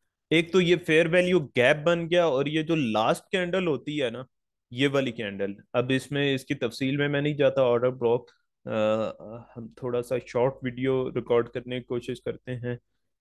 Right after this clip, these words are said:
अ, ये उसके बाद जो कैंडल ओपन होती है ना, सही है, ये कैंडल और ये कैंडल मिलकर ऑर्डर ब्लॉक बनाते हैं। ऑर्डर ब्लॉक और जो होता है वो ये होता है, ये कैंडल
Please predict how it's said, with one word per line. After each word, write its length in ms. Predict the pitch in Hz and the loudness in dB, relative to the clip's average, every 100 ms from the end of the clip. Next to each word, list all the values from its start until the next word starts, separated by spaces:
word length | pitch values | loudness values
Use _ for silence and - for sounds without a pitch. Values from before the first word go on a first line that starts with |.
| - | -6
अ, 520 | 113 110 110 110 107 - - - | -2 0 0 0 -2 -8 -14 -10
ये 560 | 117 117 127 156 175 | -8 -2 2 4 4
उसके 320 | 175 160 - | 4 0 -2
बाद 280 | 156 147 147 | 2 2 2
जो 180 | 156 151 | 2 0
कैंडल 540 | 147 - 120 123 151 147 _ - | 0 -2 -2 0 0 -2 _ -8
ओपन 320 | 117 117 156 | -6 -2 -4
होती 380 | 147 117 101 113 | -4 -8 -8 -6
है 120 | 110 | -6
ना, 160 | 101 110 _ _ _ _ | -6 -10 _ _ _ _
सही 260 | 117 107 | -2 0
है, 180 | 120 117 _ - 120 - - | 0 -2 _ -14 -12 -10 2
ये 240 | 143 180 | 4 4
कैंडल 600 | 175 156 135 131 139 143 - | 4 0 0 2 2 2 -2
और 160 | 131 120 | -4 -6
ये 240 | 113 135 | -2 -2
कैंडल 420 | 135 120 117 127 127 _ - | 0 -2 0 -2 -2 _ -16
मिलकर 420 | 113 120 120 131 | -6 -6 -4 -4
ऑर्डर 360 | - - 113 110 | -4 -4 -4 -4
ब्लॉक 360 | 110 104 95 - | -6 -8 -8 -10
बनाते 360 | 95 92 92 104 | -14 -12 -10 -6
हैं। 60 | |
ऑर्डर 280 | 98 117 131 | 0 2 2
ब्लॉक 500 | 131 131 127 127 - | 2 2 2 0 -4
और 180 | 127 120 | -2 -2
जो 180 | 123 120 | -2 -4
होता 380 | 110 101 123 | -4 -2 0
है 200 | 120 113 | 0 -2
वो 220 | 110 117 110 | -2 -2 -4
ये 200 | 104 98 | -2 -6
होता 280 | 95 _ | -6 _
है, 60 | - _ _ _ _ _ 113 | -18 _ _ _ _ _ -2
ये 180 | 117 | 0
कैंडल 480 | 123 131 117 120 123 | 0 0 0 -2 -4